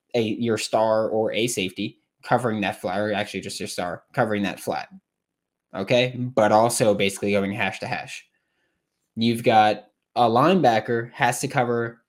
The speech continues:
hash, or sideline to hash. So star sideline to hash, and then a linebacker sideline to hash marks. Then you have your interior, your, your middle linebacker, your Mike, whatever you wanna call it,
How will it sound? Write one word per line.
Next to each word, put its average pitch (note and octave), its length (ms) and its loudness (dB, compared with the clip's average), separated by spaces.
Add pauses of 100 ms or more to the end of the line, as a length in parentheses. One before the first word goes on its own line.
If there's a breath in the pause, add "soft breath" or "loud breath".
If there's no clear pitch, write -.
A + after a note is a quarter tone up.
hash, B2+ 440 -2 (100)
or A#2 220 0
sideline A#2 420 -2
to A2 80 -4
hash. G2+ 360 -4 (280)
So G#2+ 320 -2
star C3 400 0
sideline B2 400 0
to A2+ 60 -4
hash, B2 420 -4 (400 soft breath)
and G#2+ 180 -2
then G2 380 -2 (180)
a G#2+ 80 -6
linebacker G2+ 480 -6
sideline F2+ 420 -6
to G#2+ 100 -10
hash G2 240 -8
marks. - 260 -20 (580 soft breath)
Then E3+ 280 2
you E3 120 2
have C#3+ 200 2
your B2+ 120 0
interior, A#2 720 -2
your, F#2+ 180 -4
your G2 100 -6
middle A2 260 -4
linebacker, G2 460 -4
your F#2+ 120 -6
Mike, F#2 240 -8
whatever F#2 180 -8
you G2 60 -8
wanna F2 140 -16
call C3 220 0
it, F2+ 120 -8